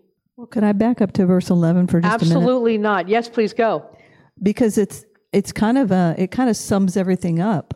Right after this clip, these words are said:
Speaker 1: about who we are
Speaker 2: Okay.
Speaker 1: as sons. When he
Speaker 2: Oh,
Speaker 1: says,
Speaker 2: yes.
Speaker 1: when he says to be perfect, we're s-,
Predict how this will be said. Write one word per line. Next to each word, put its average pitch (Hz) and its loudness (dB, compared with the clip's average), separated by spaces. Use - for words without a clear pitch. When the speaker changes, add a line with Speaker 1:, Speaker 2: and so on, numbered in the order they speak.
Speaker 1:
about 160 -2
who 208 0
we 180 0
are 165 -6
Speaker 2:
Okay. 165 -14
Speaker 1:
as 170 0
sons. 143 -2
When 180 0
he 180 0
Speaker 2:
Oh, 233 2
Speaker 1:
says, 190 -2
Speaker 2:
yes. 208 -4
Speaker 1:
when 202 -4
he 202 -2
says 190 -4
to 208 -8
be 175 0
perfect, 202 -4
we're 208 0
s-, - -6